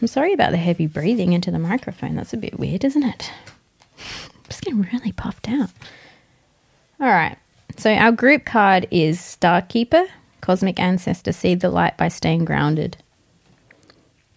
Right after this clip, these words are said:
So seeding the light by staying grounded sort of says to me something along the lines of it's really important in this time to stay grounded,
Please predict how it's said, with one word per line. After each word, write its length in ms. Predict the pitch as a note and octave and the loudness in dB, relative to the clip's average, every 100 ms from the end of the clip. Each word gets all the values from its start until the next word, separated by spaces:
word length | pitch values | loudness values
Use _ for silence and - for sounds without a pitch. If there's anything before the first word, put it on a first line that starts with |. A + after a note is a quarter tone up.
| _ _ _ - _ G#3 - | _ _ _ -20 _ -18 -16
So 200 | - G3 | -2 0
seeding 320 | F#3+ A#3+ C#4 | 4 4 6
the 80 | A#3+ | 4
light 220 | G#3+ G#3+ | 4 4
by 140 | - F#3+ | 2 0
staying 420 | - F#3+ F#3+ G3 | 0 0 0 2
grounded 440 | F#3+ F#3+ G3 F#3+ | 0 2 2 0
sort 220 | F#3 F#3 F3+ | 0 2 2
of 80 | F3+ | 2
says 280 | F#3 F3+ F3+ | 0 0 2
to 100 | F#3 | 2
me 200 | F3+ F3 | 2 0
something 380 | F#3+ E3+ F#3 | -2 0 2
along 240 | F3+ F3 F3 | 2 4 2
the 60 | E3 | 2
lines 400 | E3 F3 F3+ F3 | 2 2 2 2
of 180 | E3+ | 0
it's 160 | D#3+ - | -2 0
really 280 | F#3 F#3 F#3+ | 2 4 4
important 640 | F#3+ - G3+ F#3 F#3+ F3+ _ - | 4 4 4 4 2 -2 _ 0
in 120 | F#3+ | 4
this 220 | F#3 F3+ | 2 0
time 340 | - F#3+ F3 F3+ | 0 2 4 2
to 360 | - F#3+ F3+ F3+ - - - - | 2 4 2 0 -12 -16 -16 -12
stay 420 | - - - D3 E3 | -6 -2 2 2 4
grounded, 600 | F3 B3 G#3+ D#3 F3 | 6 6 4 2 -2